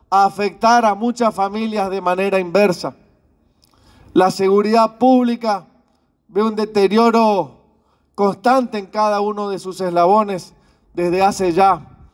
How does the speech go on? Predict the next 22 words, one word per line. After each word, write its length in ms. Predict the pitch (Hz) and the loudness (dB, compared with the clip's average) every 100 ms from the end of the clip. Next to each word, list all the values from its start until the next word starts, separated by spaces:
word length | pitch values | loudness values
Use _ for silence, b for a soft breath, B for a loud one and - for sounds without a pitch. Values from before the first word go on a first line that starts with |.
| _ _ | _ _
bastante 600 | - 170 160 185 185 160 | -6 -6 -4 -6 -6 -4
tiempo. 520 | 175 180 185 160 131 117 - - - - - - - - B B B B | -2 2 2 0 -10 -12 -18 -20 -20 -20 -20 -20 -16 -14 B B B B
Y 120 | 226 | 2
es 140 | 262 | 2
en 100 | 240 | 0
este 240 | 254 254 240 | 0 -2 -2
contexto 1040 | 233 220 247 247 247 240 208 147 - _ _ _ _ _ _ _ | -2 -2 0 -2 0 0 0 -2 -12 _ _ _ _ _ _ _
que 160 | - 220 | -6 -2
seguramente 920 | 208 208 240 240 214 233 233 220 214 | 2 4 4 4 2 -2 -6 -6 -4
cabe 280 | 214 220 220 | 0 2 2
al 120 | 202 | 0
menos 360 | 214 220 208 - | -2 -2 -2 -2
preguntarnos 1000 | 202 196 190 180 214 208 196 175 - _ _ _ _ _ _ | -4 -2 -4 0 2 2 -2 -8 -8 _ _ _ _ _ _
si 220 | - 185 | -8 -2
no 140 | 202 233 | 2 2
seremos 440 | 226 220 240 220 | 0 0 0 0
los 180 | 214 196 | 0 -2
argentinos 840 | 202 196 202 185 175 254 262 226 | -4 -4 -10 -8 0 2 4 2
de 80 | 208 | 0
las 120 | 196 | -2
generaciones 680 | 175 190 190 185 208 220 208 | -4 -8 -4 -4 -4 -6 -6
presentes 840 | - 185 175 220 240 220 208 175 | -8 -8 -4 0 0 0 -4 -6